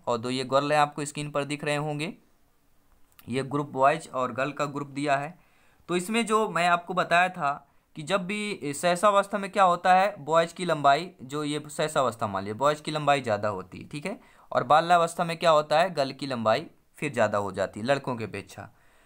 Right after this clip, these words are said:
और फिर आपका किशोरावस्था के अंत में क्या होता है, गर्ल की अपेक्षा लड़कों की लंबाई फिर ज़्यादा हो जाती है। लेकिन यहाँ पे पूछा गया है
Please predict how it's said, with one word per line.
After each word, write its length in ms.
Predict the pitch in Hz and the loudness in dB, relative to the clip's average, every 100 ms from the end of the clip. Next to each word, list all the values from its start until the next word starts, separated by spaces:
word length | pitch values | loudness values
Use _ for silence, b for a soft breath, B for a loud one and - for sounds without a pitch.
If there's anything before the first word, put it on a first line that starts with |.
| b b b _ | b b b _
और 180 | 135 165 | 4 4
फिर 200 | 160 185 | 2 2
आपका 220 | 170 170 | 2 2
किशोरावस्था 760 | 156 120 151 156 170 160 160 175 | -8 -8 -4 4 4 4 0 -6
के 140 | 170 | -6
अंत 140 | 165 160 | -8 -8
में 140 | 165 | -6
क्या 140 | 165 | 2
होता 280 | 165 156 165 | 2 4 2
है, 80 | 190 | 2
गर्ल 260 | 147 139 143 | 0 0 -2
की 140 | 151 | -6
अपेक्षा 360 | 143 147 - 170 | -4 -6 -4 -2
लड़कों 320 | 127 120 143 | -2 -4 -8
की 100 | 127 | -6
लंबाई 320 | 113 110 156 | 0 2 0
फिर 300 | 214 - 147 | -2 -8 -4
ज़्यादा 280 | 110 90 92 | -2 -2 -4
हो 140 | 90 | -8
जाती 320 | 90 87 - | -10 -12 -14
है। 100 | 98 b b b | -18 b b b
लेकिन 220 | 147 180 | -6 0
यहाँ 140 | 175 175 | 2 2
पे 120 | 185 | 0
पूछा 340 | 165 147 170 | -10 -4 -2
गया 200 | 160 165 | 2 2
है 300 | 165 175 226 | 2 0 -2